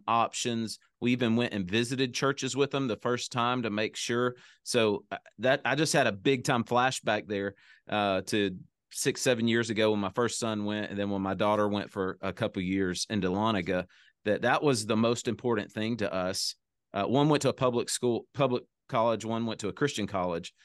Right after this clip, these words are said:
but in both of them, we were just absolutely dogmatic that they needed to be plugged into a church, and they had the option,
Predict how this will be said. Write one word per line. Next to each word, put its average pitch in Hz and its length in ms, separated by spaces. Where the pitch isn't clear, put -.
but 92 200
in 104 160
both 117 300
of 92 120
them, 90 160
we 101 140
were 107 160
just 82 320
absolutely 104 920
dogmatic 101 680
that 95 100
they 101 140
needed 101 340
to 98 60
be 95 160
plugged 95 360
into 95 240
a 85 60
church, 117 340
and 101 140
they 123 100
had 151 160
the 104 120
option, 104 480